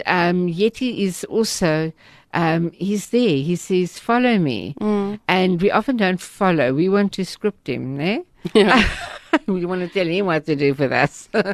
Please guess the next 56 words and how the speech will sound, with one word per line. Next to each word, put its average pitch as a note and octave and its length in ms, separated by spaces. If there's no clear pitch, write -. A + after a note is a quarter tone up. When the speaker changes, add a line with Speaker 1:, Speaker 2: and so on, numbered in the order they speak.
Speaker 2:
Yeah, A3+ 200
I C4 200
always C4+ 380
pray A3+ 180
that G#3+ 180
he F#3+ 120
must G#3 240
work F#3 240
through F#3 260
me, E3 160
that D#3+ 180
I'm G3 220
only G3+ 280
his F3 180
instrument. D#3+ 960
Um, E3 460
I F#3+ 160
don't G3 160
want F#3 140
to F#3+ 60
do F3 160
anything E3+ 640
myself, D#3+ 720
because G3+ 360
then G3 180
it's G3+ 120
not G#3 220
worth E3 260
it. - 200
We G3+ 80
must G3 320
do F#3 60
it F#3 240
with F3+ 180
Jesus E3+ 480
working E3 260
through F3+ 260
you. D#3 260
Then F3 240
you F#3+ 100
will F3+ 220
get D#3+ 280
result. D3+ 480
But E3 140
if - 180
you B3 60
do F#3+ 140
it F#3 160
on F3+ 80
your E3+ 100
own, E3 300
you F3 100
won't F#3 240
get E3 220
any C3+ 180
results. - 600